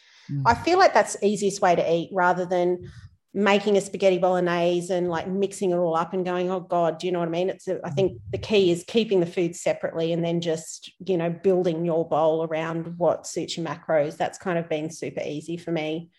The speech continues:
Speaker 1: Mm.
Speaker 2: And then if I'm a bit low on my fats or something like that, I might just chuck some avocado in the bowl or have some cheese on it or something like that. So
Speaker 1: Mm. Yeah, I think,
Speaker 2: Yeah.
Speaker 1: I think, and I always, like, keep, you know, like, today I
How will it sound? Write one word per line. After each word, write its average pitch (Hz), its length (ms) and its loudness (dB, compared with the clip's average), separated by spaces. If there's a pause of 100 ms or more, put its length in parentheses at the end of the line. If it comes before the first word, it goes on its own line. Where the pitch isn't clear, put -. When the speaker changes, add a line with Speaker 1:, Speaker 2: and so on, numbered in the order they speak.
(240)
Speaker 1:
Mm. 147 300 2
Speaker 2:
And 202 120 0
then 202 160 6
if 196 140 2
I'm 196 160 4
a 185 40 4
bit 185 200 0
low 185 220 4
on 175 80 0
my 160 120 -4
fats - 520 -4
or 185 60 -4
something 175 300 -4
like 165 200 -6
that, 170 160 0
I 170 60 0
might 170 200 -4
just - 240 -14
chuck 175 180 -8
some 180 140 -6
avocado 170 520 -2
in 175 100 0
the 175 80 0
bowl 170 500 2
or 160 480 -4
have 175 180 -6
some 165 160 -6
cheese 170 480 -4
on 170 140 0
it 165 180 0
or 160 100 -4
something 165 320 -8
like 156 200 -8
that. 165 320 -8
So 160 480 -6 (360)
Speaker 1:
Mm. 151 320 0 (200)
Yeah, 165 100 6
I 151 80 8
think, 151 140 6
Speaker 2:
Yeah. 127 60 6
Speaker 1:
I 147 40 4
think, 143 260 0
and 139 200 4
I 180 260 6
always, 131 300 4
like, 113 160 0
keep, 131 280 -2 (560)
you 160 60 2
know, 147 60 8
like, - 100 2
today 127 440 2
I 120 140 2